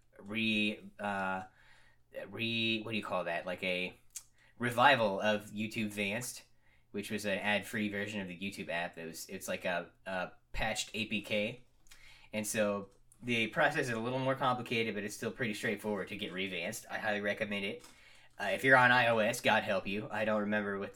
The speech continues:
I think there is a solution out there now, but for the longest time there wasn't. And it, even so, you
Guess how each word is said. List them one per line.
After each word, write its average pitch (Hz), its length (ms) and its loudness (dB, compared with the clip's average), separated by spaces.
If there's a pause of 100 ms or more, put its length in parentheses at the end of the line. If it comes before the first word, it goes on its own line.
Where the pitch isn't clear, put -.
(140)
I 107 120 6
think 139 160 4
there 127 140 8
is 127 140 6
a 110 80 -2
solution 104 420 -2
out 98 100 -2
there 95 100 -2
now, 92 260 -2
but - 220 -4
for - 140 0
the 107 80 4
longest 104 320 0
time 101 160 -2
there 87 120 -6
wasn't. 87 320 -4
And 95 120 -6
it, 113 240 -4
even 120 240 0
so, 110 260 0
you 101 200 -2